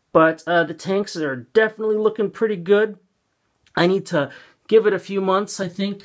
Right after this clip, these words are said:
'cause I really want moss to grow in. And I still haven't picked out any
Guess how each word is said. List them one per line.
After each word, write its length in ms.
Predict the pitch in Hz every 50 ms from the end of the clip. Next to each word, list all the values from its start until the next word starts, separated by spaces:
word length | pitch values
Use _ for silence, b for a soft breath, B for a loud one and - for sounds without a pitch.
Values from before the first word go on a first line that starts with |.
| -
'cause 160 | - 170 143 143
I 60 | 143
really 300 | 139 139 160 196 196 185
want 240 | 165 165 160 - 123
moss 420 | 139 147 151 160 170 165 - -
to 80 | - 170
grow 280 | 151 170 170 165 160
in. 180 | 160 165 170 170
And 180 | 143 123 120 B B B B B B B
I 100 | - 190
still 260 | 196 - - 269 262
haven't 320 | 226 240 247 226 220 208 -
picked 260 | - 226 220 - -
out 180 | 196 196 196 -
any 340 | 165 175 175 170 147 - -